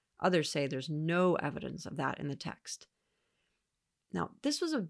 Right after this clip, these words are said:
big deal in the ancient world. In our modern culture, walking in on a parent who's naked would be awkward, but it wouldn't be hugely offensive. In the ancient world, this went way beyond awkward.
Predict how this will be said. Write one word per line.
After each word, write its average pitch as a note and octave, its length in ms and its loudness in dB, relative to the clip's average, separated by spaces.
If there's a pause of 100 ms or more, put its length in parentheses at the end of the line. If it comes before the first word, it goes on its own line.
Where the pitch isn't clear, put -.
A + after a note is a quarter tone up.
(140)
big G#3+ 320 4
deal E3+ 280 2
in D3 120 -4
the C#3 140 -6
ancient - 320 -6
world. - 320 -8 (720)
In G3+ 80 4
our D#4 160 8
modern D4 320 6
culture, A3 420 4
walking A#3 500 0
in G3 180 4
on E3+ 100 4
a D3 80 0
parent F3 400 2
who's D#3 180 0
naked D3+ 380 2
would D3 160 0
be C#3+ 320 -2 (160)
awkward, D4+ 460 2 (640)
but C4+ 100 4
it C#4 120 6
wouldn't E4+ 280 2
be E4 120 6
hugely A#3+ 760 0
offensive. - 920 -2 (640)
In D#3 140 -2
the D3+ 140 -4 (100)
ancient F4+ 520 2
world, C3+ 500 -2 (180)
this G3+ 160 -2
went G3 240 2
way D#3+ 360 2
beyond C3 380 -6
awkward. - 480 -8